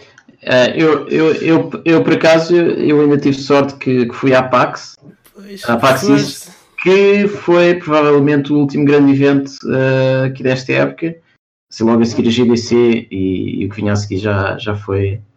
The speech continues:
Speaker 1: tudo cancelado. Portanto, foi mesmo uma questão de sorte. Acho que se aquilo, se fosse uma semana mais tarde, já não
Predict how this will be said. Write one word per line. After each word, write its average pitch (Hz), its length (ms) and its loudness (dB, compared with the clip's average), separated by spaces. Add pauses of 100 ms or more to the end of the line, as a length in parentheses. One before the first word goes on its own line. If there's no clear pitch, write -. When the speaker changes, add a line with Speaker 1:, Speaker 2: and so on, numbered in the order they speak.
Speaker 1:
tudo 120 220 0
cancelado. 113 600 -2 (280)
Portanto, 139 360 -2
foi - 220 0
mesmo 170 240 2
uma 165 180 2
questão 160 280 0
de 139 80 -2
sorte. 151 360 0
Acho 151 200 -2
que - 60 -20
se - 120 -4
aquilo, 139 380 0
se - 140 -10
fosse 139 260 -2
uma 139 100 0
semana 135 300 0
mais 127 180 0
tarde, 123 320 -2
já 127 120 0
não 123 460 0